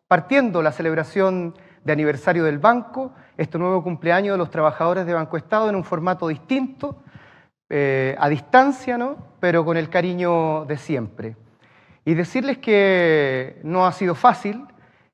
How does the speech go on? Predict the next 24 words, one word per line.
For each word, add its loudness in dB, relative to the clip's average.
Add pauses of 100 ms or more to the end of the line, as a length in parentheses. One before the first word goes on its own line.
estamos 0 (180)
celebrando 2
o -4
comenzando -2
a -2
festejar -2
este -2
aniversario 0 (380)
en -2
medio 2
de -2
una 0
de 2
las -2
crisis -6
más -6
grandes 0
que -8
ha -8
afectado -2
al -2
mundo, 0
al -2
país 0